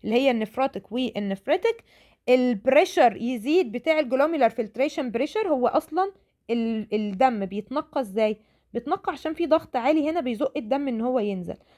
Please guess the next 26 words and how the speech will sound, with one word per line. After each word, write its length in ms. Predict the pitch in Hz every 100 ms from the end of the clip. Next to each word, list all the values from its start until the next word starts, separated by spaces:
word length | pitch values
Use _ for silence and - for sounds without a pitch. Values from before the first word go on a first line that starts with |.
| _
طب 160 | 233 226
لو 140 | 240
الضغط 400 | 214 208 508 -
بقى 280 | 311 - 254
عالي 240 | 349 403 311
قوي 240 | 381 381
قوي 260 | 311 381 254
قوي 400 | 311 330 330 _ _
هيزق 480 | 269 277 403 762 -
دم 320 | 302 453 427
وهيزق 480 | 339 311 302 494 415
شويه 380 | - 381 466 277
بروتين 340 | 330 330 415 508 339
بالرغم 540 | 339 311 403 440 392
من 80 | 330
الشحنات 480 | 320 320 - 359 381
السالبه، 520 | - 311 254 233 180 - _ _
فيبقى 280 | 247 240 254
لو 140 | 269
انا 140 | 330 370
عندي 280 | 302 339 277
البريشر 440 | 196 285 359 330
بتاعي 380 | 247 285 330 311
زاد 240 | 311 494 - _ _
هيزق 500 | 247 262 240 359 -
الدم. 480 | 165 220 190 190